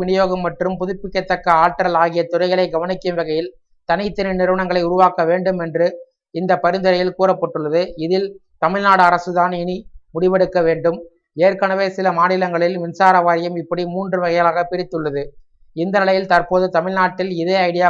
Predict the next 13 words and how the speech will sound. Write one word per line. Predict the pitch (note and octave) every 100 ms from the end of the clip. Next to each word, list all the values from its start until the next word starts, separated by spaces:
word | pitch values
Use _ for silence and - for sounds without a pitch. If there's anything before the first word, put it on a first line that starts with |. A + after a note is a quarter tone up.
| F3
கொடுக்கப்பட்டுள்ளது. | F3 F3+ E3+ D3+ D#3 D3+ F#3 - _ _ D#3
இதற்கு | F#3+ F#3+ F#3+
முன்பு | F#3+ F#3+ G3 F#3
தமிழ்நாடு | F#3 F#3+ F#3 F3+ F#3 - - E3
மின்சார | F3+ G3 F#3+ F3
ஒழுங்குமுறை | F3 F3+ F#3 F3 E3
ஆணையம் | E3+ E3 F3 F3 -
டி | F#3 F#3+
என் | F3+
இ | F#3 F#3
ஆர் | F3 -
சி | F#3 A3+ _ _ _ _ _ _ _ _ _ -
இரண்டாயிரத்தி | F3 G3 G3 F3+